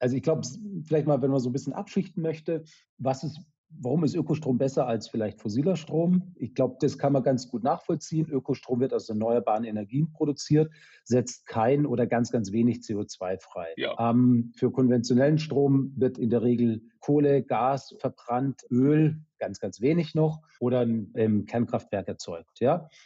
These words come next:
Speaker 1: Wenn ich das nicht möchte, bin ich bei Ökostrom. Und ich meine, Ökostrom hat de facto absolute Vorteile, weil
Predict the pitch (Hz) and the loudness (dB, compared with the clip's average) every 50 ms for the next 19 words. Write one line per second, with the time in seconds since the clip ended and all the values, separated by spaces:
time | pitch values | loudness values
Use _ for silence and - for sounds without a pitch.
0 | - - 120 120 139 156 151 156 185 143 120 147 135 131 151 170 170 160 - 160 | -20 -12 -4 0 2 2 2 4 2 2 2 2 2 4 4 2 2 2 0 -2
1 | 160 143 143 - - 123 113 117 113 - 131 123 - - - 107 104 104 104 101 | 0 0 0 0 0 -2 -2 -2 -2 -2 -2 -4 -4 -4 -8 -6 -4 -4 -6 -6
2 | - 120 113 113 127 127 - 135 120 - - - 117 120 120 120 - _ - - | -4 -4 -2 -2 -2 -2 0 -2 -4 -4 -4 -4 -2 -2 -2 -2 -4 _ -14 -12
3 | 123 - _ _ _ _ _ - 135 131 127 - 139 147 - - 139 131 131 127 | -12 -12 _ _ _ _ _ 0 0 0 2 0 -4 -4 0 2 2 4 4 2
4 | 127 - - - _ _ - 123 120 - - 127 117 104 123 - - 143 156 156 | 0 -4 -14 -20 _ _ -4 -4 -4 -2 -2 -2 -2 -2 -2 -2 -2 -2 -2 0
5 | - 156 160 156 156 143 120 107 123 117 120 120 120 117 | 2 2 2 4 2 2 0 0 -2 0 0 0 0 -2